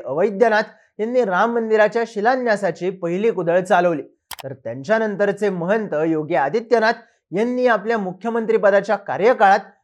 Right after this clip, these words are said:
राम मंदिरात रामलल्लाच्या मूर्तीची प्राणप्रतिष्ठा आयोजित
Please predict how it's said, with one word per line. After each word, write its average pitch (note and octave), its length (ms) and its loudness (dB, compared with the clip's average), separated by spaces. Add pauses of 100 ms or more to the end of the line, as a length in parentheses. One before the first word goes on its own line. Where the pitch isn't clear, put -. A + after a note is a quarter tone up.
(140)
राम D#3 320 0
मंदिरात F3+ 480 0
रामलल्लाच्या F#3+ 720 0
मूर्तीची F3+ 420 -6
प्राणप्रतिष्ठा E3 760 -4
आयोजित E3+ 380 0